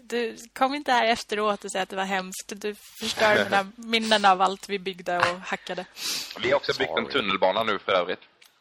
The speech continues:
Speaker 1: Ah.
Speaker 2: Den är väldigt lång.
Speaker 3: Är den, är den, är den automatisk? Kan ni trycka på en knapp och få igång den?
Speaker 2: Ja, vi, vi hann inte komma riktigt dit för att det var för många sidoprojekt.
Speaker 3: Ja, jag förstår.
Speaker 2: Du vet hur det är. <laughs>
Speaker 1: Själv har
Speaker 3: Ja,
Speaker 1: jag ju då
Speaker 3: jag
Speaker 1: en
Speaker 3: vet
Speaker 1: som
Speaker 3: hur det är.
Speaker 1: man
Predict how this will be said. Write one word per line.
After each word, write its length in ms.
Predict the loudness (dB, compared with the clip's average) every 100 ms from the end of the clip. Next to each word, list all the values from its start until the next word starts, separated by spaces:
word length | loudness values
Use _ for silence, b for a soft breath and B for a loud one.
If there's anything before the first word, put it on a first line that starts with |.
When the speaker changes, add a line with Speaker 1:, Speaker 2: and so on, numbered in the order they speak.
| _ _ _ _
Speaker 1:
Ah. 180 | -6 -6 -6 -12 -8
Speaker 2:
Den 200 | -2 2
är 40 |
väldigt 260 | 2 2 2
lång. 240 | 2 0 2
Speaker 3:
Är 160 | 6
den, 260 | 6 6 0 -10 _ _ _ _ _ 0
är 180 | 6 8
den, 280 | 8 6 2
är 240 | 4 6
den 140 | 6
automatisk? 600 | 6 4 4 2 2 -8 -2
Kan 100 | 2
ni 200 | 2 2
trycka 220 | 0 -2
på 60 | -2
en 60 |
knapp 240 | 0 0 -2
och 80 | -6
få 80 | -2
igång 220 | 0 0
den? 180 | -4 0
Speaker 2:
Ja, 200 | 2 2 0
vi, 100 | 0
vi 100 | 0
hann 140 | 0
inte 120 | -2
komma 260 | 0 2 0
riktigt 300 | -2 -10 -2
dit 340 | -2 -2 -6 _
för 80 | -4
att 80 | 0
det 60 |
var 120 | 0
för 120 | 0 0
många 180 | 0
sidoprojekt. 880 | 0 -4 -4 -6 -6 -4 -4 -6 -20 -20 _ _ _ _ _ _ _ _ _ _
Speaker 3:
Ja, 60 | 0
jag 100 | 0
förstår. 180 | 0 0
Speaker 2:
Du 60 |
vet 140 | 0 0
hur 60 |
det 80 | -2
är. 800 | -2 _ -8 -6 -4 -4 -4 -6
<laughs> 60 |
Speaker 1:
Själv 260 | 0 2 4
har 120 | 6
Speaker 3:
Ja, 100 | 6
Speaker 1:
jag 80 | 6
ju 60 | 2
då 80 | 4
Speaker 3:
jag 20 | 6
Speaker 1:
en 60 | 4
Speaker 3:
vet 100 | 2
Speaker 1:
som 100 | -2
Speaker 3:
hur 60 |
det 60 | -2
är. 20 |
Speaker 1:
man 100 | -2